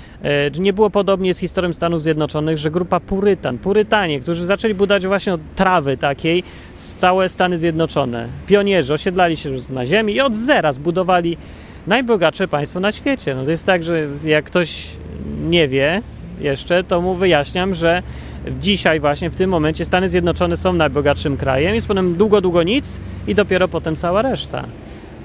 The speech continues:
Stany Zjednoczone są mniej więcej trzy razy bogatsze od następnego kraju w kolejności. Wciąż. E, od czego się to zaczęło? Od grupy jakichś Purytan, którzy szukając Boga wyjechali z Europy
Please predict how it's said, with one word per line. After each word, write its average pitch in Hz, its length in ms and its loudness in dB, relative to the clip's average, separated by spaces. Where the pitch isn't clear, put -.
Stany 185 240 0
Zjednoczone 190 380 2
są 202 100 -2
mniej 190 120 0
więcej 180 180 0
trzy 226 180 2
razy 190 260 2
bogatsze 175 580 0
od 170 120 0
następnego 175 680 0
kraju 165 240 2
w - 60 -8
kolejności. 139 600 -2
Wciąż. - 520 -8
E, 143 520 -2
od 175 140 -2
czego 240 240 0
się 254 100 -2
to 233 120 0
zaczęło? 226 560 0
Od 185 160 -2
grupy 208 360 0
jakichś 190 360 0
Purytan, 180 480 0
którzy 151 260 -4
szukając 190 500 0
Boga 170 480 2
wyjechali 165 720 0
z - 120 -10
Europy 147 640 0